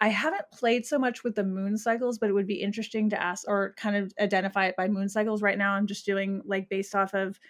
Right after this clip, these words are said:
seasonality. Uh, they'll be back when there's more snow on the ground or whatever.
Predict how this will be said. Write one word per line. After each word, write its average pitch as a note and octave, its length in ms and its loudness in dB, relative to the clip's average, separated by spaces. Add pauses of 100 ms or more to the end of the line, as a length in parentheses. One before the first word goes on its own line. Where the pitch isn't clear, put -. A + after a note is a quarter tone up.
(460)
seasonality. F#3+ 920 2 (260)
Uh, F#3+ 280 -2 (340)
they'll G3+ 220 2
be G#3 100 6
back F#3+ 360 2
when F#3+ 420 -2 (200)
there's F#3 280 -2
more F#3+ 160 -6
snow G3+ 280 -2
on G3 100 0
the F#3 60 -4
ground F#3 420 -2
or F#3 80 -4
whatever. G3+ 480 2